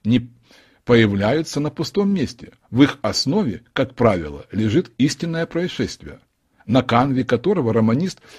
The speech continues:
расписывает небывалые узоры, даже и во сне не снившиеся преступникам, и тем более полиции. Вы бы вместо того, чтобы острить,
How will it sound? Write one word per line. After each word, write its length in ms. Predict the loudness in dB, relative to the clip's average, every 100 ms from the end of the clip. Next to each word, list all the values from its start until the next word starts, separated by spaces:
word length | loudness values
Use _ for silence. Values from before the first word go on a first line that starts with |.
| -10
расписывает 760 | 2 2 2 -2 -2 2 2 4
небывалые 600 | 4 6 6 6 4 -2
узоры, 520 | -2 2 2 2 -4 -12 2
даже 320 | 6 6 4
и 160 | 4 4
во 160 | 4
сне 320 | 0 -2 0
не 160 | 2 0
снившиеся 800 | 0 -2 -2 -2 -4 -4 -10 -14 -20 _
преступникам, 760 | 2 2 0 -2 -2 -10 -14 -20 _ _ -2
и 100 | 0
тем 260 | 2 2
более 360 | 4 4 4 2
полиции. 640 | 2 2 2 -2 -14 -18 -20 _ _ _ _ _ _ _ _ _ _ _
Вы 180 | 2 4
бы 140 | 4
вместо 360 | 2 0 -2 -2
того, 260 | 0 0
чтобы 380 | 0 0 0 0
острить, 480 | -2 -2 2 2 0